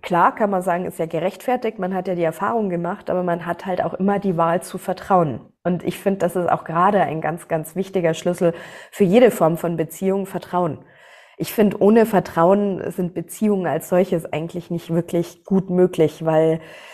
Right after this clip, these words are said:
man dann eben sich nie einbringt, nie wirklich einbringt, sondern immer quasi so eine Hintertür offen lässt,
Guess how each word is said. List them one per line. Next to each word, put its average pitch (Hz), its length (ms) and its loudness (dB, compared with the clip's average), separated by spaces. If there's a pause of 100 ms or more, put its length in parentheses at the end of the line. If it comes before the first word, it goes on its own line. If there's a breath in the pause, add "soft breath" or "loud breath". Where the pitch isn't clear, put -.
(180 loud breath)
man 180 220 0
dann 170 300 0
eben 180 240 -2
sich 175 240 -6
nie 190 160 -2
einbringt, 180 720 0
nie 180 200 -2
wirklich - 380 -2
einbringt, 175 520 -2
sondern 170 260 -4
immer 175 540 -2 (120)
quasi 175 380 -2
so 170 140 -8
eine 175 140 -4
Hintertür 170 840 0
offen 175 280 -2
lässt, 170 460 -2